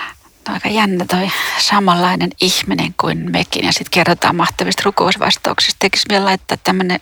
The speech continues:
ihan oma kategoria. A-luokan uskovaiset rukoilijat ja B-luokan, mutta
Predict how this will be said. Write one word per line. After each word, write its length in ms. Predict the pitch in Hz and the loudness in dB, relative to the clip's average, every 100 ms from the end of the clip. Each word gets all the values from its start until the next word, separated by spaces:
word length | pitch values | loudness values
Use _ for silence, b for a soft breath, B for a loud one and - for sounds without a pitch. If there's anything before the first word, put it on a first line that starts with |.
| - | 0
ihan 180 | 196 185 | 2 2
oma 240 | 190 185 | 2 2
kategoria. 640 | 185 185 180 - - - - B B B B B B B B B B B B B - - | 0 0 -2 0 0 0 -4 B B B B B B B B B B B B B -10 -2
A-luokan 680 | 220 208 185 175 175 175 170 - | 4 4 6 4 4 0 -2 -4
uskovaiset 580 | 202 - - 175 190 190 - | -2 -2 0 2 0 0 -2
rukoilijat 500 | 190 190 185 180 - | 0 0 2 0 -2
ja 80 | 180 | 2
B-luokan, 640 | 214 185 165 147 - 165 | 2 4 2 0 -2 -4
mutta 400 | - 190 - - | -4 -6 -4 -4